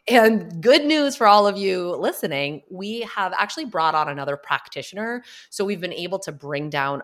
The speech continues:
our wait list here at T F N. We, uh, currently have a two-month wait list, so that's real improvement.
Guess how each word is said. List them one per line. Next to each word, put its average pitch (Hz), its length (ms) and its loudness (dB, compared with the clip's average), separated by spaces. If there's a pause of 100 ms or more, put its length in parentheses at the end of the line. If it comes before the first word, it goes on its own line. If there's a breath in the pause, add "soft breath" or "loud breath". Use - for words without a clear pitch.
our 131 260 -4
wait 135 280 -10
list 185 260 -6
here 196 320 -6
at 185 200 -4
T - 140 -6
F 185 140 -6
N. 185 300 -4 (380 loud breath)
We, 175 500 -4 (120)
uh, 151 260 2
currently 180 540 -4
have 147 220 -6
a 139 100 -8 (120)
two-month 285 500 0
wait 143 260 -2
list, - 580 -6
so 147 120 -8
that's 160 440 -6 (100)
real 220 400 2
improvement. 151 840 -8